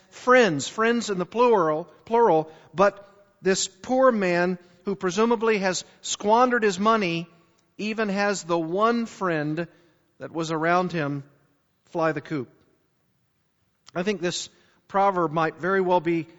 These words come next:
a wise saying on the goodness of using your money well,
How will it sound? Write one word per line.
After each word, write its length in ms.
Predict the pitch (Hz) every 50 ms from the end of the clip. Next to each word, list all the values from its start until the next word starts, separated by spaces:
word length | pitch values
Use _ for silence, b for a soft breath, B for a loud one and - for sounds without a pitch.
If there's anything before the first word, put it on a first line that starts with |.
| b b b b b b b _ _ _ _
a 100 | - 151
wise 540 | 147 147 147 160 170 190 202 208 208 202 196
saying 560 | - - - 208 202 208 202 185 170 165 165
on 240 | 135 151 160 156 151
the 100 | 147 151
goodness 680 | 143 131 131 139 190 233 202 185 170 160 151 - - 170
of 140 | 151 139
using 400 | 151 160 185 208 185 190 196 180
your 160 | 165 160 156 151
money 480 | 151 160 175 185 185 190 180 175 170 -
well, 680 | - 151 147 156 175 190 190 170 143 135 131 139 143